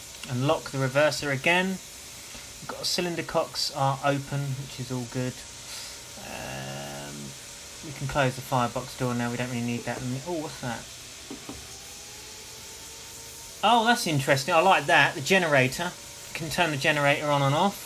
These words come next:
We can shut our fire hole door.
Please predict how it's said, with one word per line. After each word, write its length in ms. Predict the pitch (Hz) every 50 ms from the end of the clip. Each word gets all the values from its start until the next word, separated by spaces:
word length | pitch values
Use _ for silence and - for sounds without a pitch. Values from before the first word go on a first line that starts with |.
| - - - - - - - - - - - - - - - - - - - - - - - - - - - - - - - - - - - - - - - - - - - - - - - - - - - - - - - - - -
We 60 | 143 131
can 120 | - 135 131
shut 240 | - - 147 135 139
our 300 | 135 123 123 123 123 120 117 - - - - - - - - - - - - - - - - - - - - - - - - - - - - - - - - - - - - - - - - - - - - - - - - -
fire 240 | 135 135 131 127 123
hole 160 | 123 127 123
door. 160 | 117 127